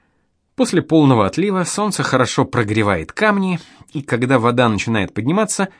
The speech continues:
можно смело нырять в естественную ванну, не боясь обморозиться. Сашка приметил большую сухую корягу и уселся на нее.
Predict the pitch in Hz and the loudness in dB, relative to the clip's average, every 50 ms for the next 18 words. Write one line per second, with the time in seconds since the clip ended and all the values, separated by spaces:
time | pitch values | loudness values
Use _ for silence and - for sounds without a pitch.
0 | _ _ _ _ _ _ _ - 143 175 151 123 120 113 107 - - - 175 226 | _ _ _ _ _ _ _ 0 2 2 2 4 2 0 0 -2 -4 -2 0 0
1 | 240 226 214 208 202 180 151 135 131 143 151 139 - - 98 95 107 113 - - | 2 2 2 0 0 0 0 2 2 2 0 0 -2 -4 -8 -6 -4 -4 -4 -4
2 | - - 196 190 - - - 147 143 147 143 131 113 95 87 85 107 113 113 107 | -6 -6 -6 -6 -6 -6 -6 -2 0 2 2 2 2 0 -2 0 0 2 2 2
3 | 101 101 98 92 - - _ _ _ _ 151 143 120 110 107 107 110 104 - - | 0 -2 -2 -4 -6 -8 _ _ _ _ -4 -2 0 2 2 2 2 2 0 -2
4 | - 117 101 104 107 101 95 82 71 69 - - - - _ _ _ _ _ _ | -4 -4 -2 0 0 0 0 -2 -6 -10 -12 -12 -14 -14 _ _ _ _ _ _
5 | _ _ _ _ _ _ _ _ _ _ _ _ _ _ _ _ _ _ _ _ | _ _ _ _ _ _ _ _ _ _ _ _ _ _ _ _ _ _ _ _
6 | _ _ _ _ _ _ _ _ _ _ _ _ _ - - 180 175 - - - | _ _ _ _ _ _ _ _ _ _ _ _ _ -8 -6 -6 -6 -6 -8 -8
7 | - 123 123 143 165 151 - 143 120 107 113 117 110 - - - 151 139 120 113 | -6 -4 -2 -2 -2 -2 -2 -4 -4 -2 -2 -2 -2 -4 -4 -2 0 0 0 -2
8 | - - - 113 - - 131 117 98 - - - 101 117 170 196 185 170 165 - | -4 -6 -6 -6 -4 -2 0 0 0 0 -2 -4 -4 -2 -2 -2 -2 -2 -4 -4
9 | - - _ _ _ _ _ 220 214 156 - - - 120 101 - - - 101 87 | -6 -14 _ _ _ _ _ 0 0 2 2 2 0 0 -2 -2 -4 -6 -6 -6
10 | 85 82 76 | -6 -6 -8